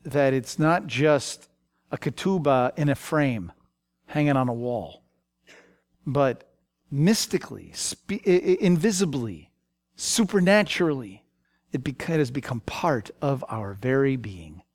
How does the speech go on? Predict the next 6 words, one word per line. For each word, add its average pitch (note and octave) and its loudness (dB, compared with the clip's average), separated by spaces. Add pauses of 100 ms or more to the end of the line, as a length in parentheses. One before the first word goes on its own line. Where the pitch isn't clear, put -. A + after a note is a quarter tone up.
(800)
Lord, D3 4 (280)
just F#3 4
as B2+ -4
we G#2 -12 (360)
trusted G3+ 0
you D3 2